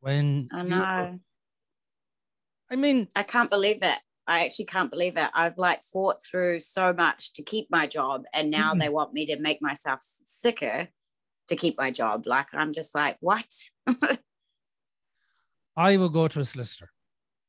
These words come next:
Speaker 1: I definitely will go to a solicitor. I'd find out the human rights and all this. Of course, they're going to know it at this stage 'cause it's two years on the planet. And go and say, "Listen, what are my rights?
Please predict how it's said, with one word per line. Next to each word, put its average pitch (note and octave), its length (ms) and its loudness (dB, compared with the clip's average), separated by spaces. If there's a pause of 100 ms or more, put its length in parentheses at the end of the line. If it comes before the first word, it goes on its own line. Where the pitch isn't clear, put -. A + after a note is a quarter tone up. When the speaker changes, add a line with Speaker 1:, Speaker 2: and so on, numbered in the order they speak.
(440)
Speaker 1:
I C#3 200 2
definitely D#3 380 4
will D3 100 2
go D3 160 2
to C#3 100 -2
a C3 40 0
solicitor. D3+ 600 -2
I'd C3 220 -2
find D3+ 260 2
out C#3+ 180 0
the C#3 120 0
human C#3 320 4
rights D3 260 0
and D3+ 80 0
all C#3+ 160 0
this. C#3+ 380 -4
Of C3+ 180 -8
course, E3+ 380 -4
they're C#3+ 160 2
going C#3 200 2
to B2+ 100 0
know C#3+ 220 2
it C3 80 0
at B2 80 -4
this C#3+ 160 -6
stage C#3 280 -2
'cause B2 160 -6
it's A#2+ 120 -12
two D3+ 160 -4
years C3+ 280 0
on B2+ 140 -2
the B2 60 -6
planet. C#3+ 320 -2 (720)
And F#3+ 160 0
go A3 160 2
and F#3+ 100 4
say, F3+ 100 -2
"Listen, F3+ 300 0
what F3 160 0
are E3+ 40 2
my E3 160 2
rights? A3 420 -4